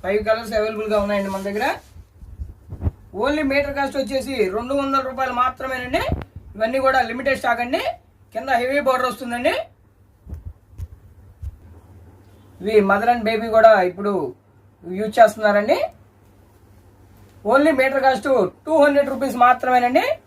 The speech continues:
ఇవన్నీ కూడా లిమిటెడ్ స్టాక్ అండి. మన దగ్గర ఉన్నంత వరకు ఈ రేట్ ఇవ్వడం జరుగుతుంది. ఫోర్ ఫిఫ్టీ above ఉంటుందండి మార్కెట్ ప్రైస్. మన దగ్గర only టూ హండ్రెడ్ రూపీస్ మాత్రమేనండి. ఈ ఫైవ్ కలర్సే మన దగ్గర అవైలబుల్ గా ఉన్నాయండి. మన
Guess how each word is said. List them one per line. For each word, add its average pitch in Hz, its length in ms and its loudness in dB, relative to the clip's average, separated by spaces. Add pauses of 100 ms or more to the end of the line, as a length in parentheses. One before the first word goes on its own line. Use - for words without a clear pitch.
(180)
ఇవన్నీ 233 320 2
కూడా 247 160 10 (140)
లిమిటెడ్ 262 300 0
స్టాక్ 233 220 4
అండి. 247 180 -4
మన 226 140 0
దగ్గర 240 220 -4
ఉన్నంత 226 260 0
వరకు 226 220 -6
ఈ - 80 -2
రేట్ 220 160 2
ఇవ్వడం 214 240 -4
జరుగుతుంది. 220 400 -2 (420)
ఫోర్ 247 240 6
ఫిఫ్టీ 269 240 -6 (100)
above 254 220 4
ఉంటుందండి 240 400 -2
మార్కెట్ 233 420 0
ప్రైస్. 226 260 -2 (540)
మన 208 160 0
దగ్గర 247 180 4 (600)
only 302 200 0 (140)
టూ 294 80 -6 (140)
హండ్రెడ్ 285 260 -2
రూపీస్ 262 320 -4
మాత్రమేనండి. 240 580 -2 (320)
ఈ 240 60 -6 (100)
ఫైవ్ 220 240 0
కలర్సే 269 380 0
మన 233 160 -2
దగ్గర 233 180 -4
అవైలబుల్ 233 340 -4
గా 226 120 6
ఉన్నాయండి. 226 340 2 (460)
మన 196 100 0